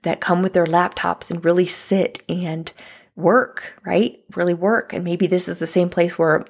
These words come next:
uh, soccer moms or working moms with, you know, have to drop their kids off at school. They,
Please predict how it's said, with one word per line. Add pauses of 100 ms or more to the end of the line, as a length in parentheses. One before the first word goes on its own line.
(140)
uh,
soccer
moms
or (280)
working
moms
with,
you
know,
have
to
drop
their
kids
off
at
school.
They,